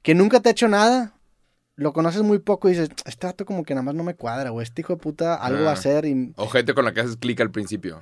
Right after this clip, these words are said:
Speaker 2: desde el
Speaker 1: Sí,
Speaker 2: principio.
Speaker 1: de que no mames, este güey, haz de cuenta que lo conocí en otra vida. Ese tipo de
Speaker 2: Ujú.
Speaker 1: expresiones de que tenemos una energía, vibramos, son pendejadas el, el llamarlo así, pero,
Speaker 2: Sí.
Speaker 1: pues, son señales inconscientes. A,
Speaker 2: Ok.
Speaker 1: a mí, mi, a mi lectura es,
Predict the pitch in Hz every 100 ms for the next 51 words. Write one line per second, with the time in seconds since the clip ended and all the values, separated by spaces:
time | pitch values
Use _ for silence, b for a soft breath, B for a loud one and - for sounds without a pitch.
0 | - 95 104 156 135 110 104 - 147 151
1 | 160 151 131 - 156 147 151 156 147 143
2 | 156 151 160 156 - 131 127 139 147 151
3 | - 131 127 135 190 214 220 220 185 -
4 | 147 156 175 170 156 143 143 147 165 175
5 | 175 165 127 160 143 113 b b 135 135
6 | 147 190 247 - B B B B B -
7 | 170 160 214 185 170 180 185 180 151 143
8 | 139 147 170 180 208 196 208 208 208 -
9 | 170 180 190 208 208 214 196 131 165 151
10 | - 127 104 156 170 170 175 160 160 160
11 | 139 196 214 214 214